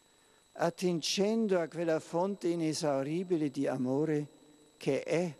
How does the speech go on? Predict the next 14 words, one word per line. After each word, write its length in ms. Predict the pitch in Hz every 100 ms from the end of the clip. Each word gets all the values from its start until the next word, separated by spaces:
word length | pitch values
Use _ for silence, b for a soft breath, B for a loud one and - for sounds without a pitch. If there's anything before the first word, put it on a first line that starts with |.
| - - -
l'Eucaristia, 1160 | - 131 117 - 123 113 - - 135 151 160 151 - - _ b b b b b b
nella 280 | - 165 175
quale 300 | 170 185 180
Cristo 640 | - 165 190 202 - 170
rinnova 400 | 160 160 185 202
il 120 | 180 160
sacrificio 800 | 180 151 160 143 185 190 180 175
redentore 640 | 165 156 151 147 156 156
della 280 | 135 135 131
croce, 680 | - 127 139 - 143 139 127 - b b b b b _ _
ogni 480 | 156 185 190 185 156
cristiano 920 | - 131 - - 143 139 143 147 143
può 260 | 135 143 131
perseverare 1160 | - 143 131 - 123 117 120 135 139 147 143